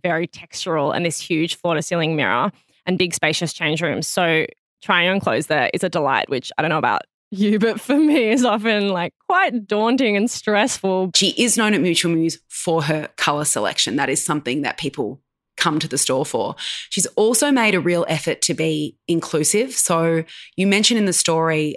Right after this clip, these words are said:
Speaker 2: uh, that the, the size inclusivity is quite a big part of what she focuses on.
Speaker 1: Yeah, definitely. They make a real effort. And I really appreciate this 'cause it's hard to source when you're s-, when you're having members of the public come to you and bringing them stock. It's a lot harder to be selective about what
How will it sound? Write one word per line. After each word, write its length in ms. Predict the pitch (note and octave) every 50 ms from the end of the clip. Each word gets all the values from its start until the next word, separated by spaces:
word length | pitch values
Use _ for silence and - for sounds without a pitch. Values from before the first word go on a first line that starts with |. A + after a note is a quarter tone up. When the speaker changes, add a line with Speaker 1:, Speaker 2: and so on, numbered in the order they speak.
| -
Speaker 2:
uh, 240 | D3 D3 D3 C#3+ B2+ - _ -
that 200 | D3 D3+ D3+ -
the, 320 | D3+ D#3 D#3+ D#3 D3+ - - -
the 80 | D#3+ D#3
size 460 | - - - E3+ E3+ E3+ E3+ F3 E3
inclusivity 600 | D#3+ D#3+ - E3+ D3 - - C3+ C#3 C#3 B2+ C3+
is 120 | C#3+ -
quite 260 | - - F3 D#3+ D#3+
a 40 | D#3+
big 160 | - D3+ - -
part 320 | - C3 B2+ C3 - -
of 160 | - D3 - - _ _ _ -
what 120 | C3+ -
she 100 | - D#3
focuses 440 | - - B2+ - - - - - -
on. 180 | F2 C2+ - -
Speaker 1:
Yeah, 160 | A3+ G3+ F#3+
definitely. 640 | F3+ F#3+ F#3+ F#3 - G3 F#3+ - - F3 E3+ D#3 E3
They 180 | D#3+ F#3+ G3 G3+
make 240 | G3 F#3+ G3 -
a 60 | C#4 D4+
real 220 | E4 E4+ E4+ D#4+ -
effort. 300 | - F#3+ - - C#3+ - - _ _ _
And 140 | - G#3 A3
I 140 | A3+ A3+ - - _ _ _ _
really 220 | G#3 G#3+ B3+ D#4
appreciate 420 | F4 - - G#3+ A3 - A3 G3 -
this 180 | F3 F3 -
'cause 140 | - F#3+ E3+
it's 140 | F#3 - -
hard 440 | - - F3+ E3+ D#3 E3+ F3+ G3+ -
to 120 | - C#4 B3
source 640 | - - - - F#3+ F3+ F3 E3 G3 - - - - -
when 180 | G3 G#3 G#3+
you're 80 | A3 A3+
s-, 240 | G#3 - - - _
when 140 | - G#3+ G#3+
you're 120 | A3 A3+ F#3+
having 280 | F#3 G3 G3 A#3 C4
members 260 | C4+ C#4 D4 D4+ E4+
of 60 | E4 D#4
the 60 | D#4+
public 300 | - A3+ F#3+ F#3 - -
come 320 | - - F3 E3+ F3 E3
to 120 | - F3+ F3
you 460 | D3 D#3+ D#3 B2+ F2+ F2+ F2+ - - - - - _ _ -
and 140 | - F#3+ F3
bringing 260 | F3 F3 E3+ E3 F3
them 160 | E3+ D#3+ E3
stock. 340 | E3 - - F3+ D#3 - - -
It's 100 | - -
a 60 | G#3 F#3+
lot 220 | F#3 F#3+ A3+ B3
harder 260 | A3 A#3+ B3 C4 C#4
to 140 | - - C4+
be 320 | B3+ C4+ C4+ C4 B3 - -
selective 560 | - - - A3 F#3 C#3 D3 - - E3 D3+
about 380 | D#3 D#3+ - C3 A2+ - - -
what 220 | - D3 - -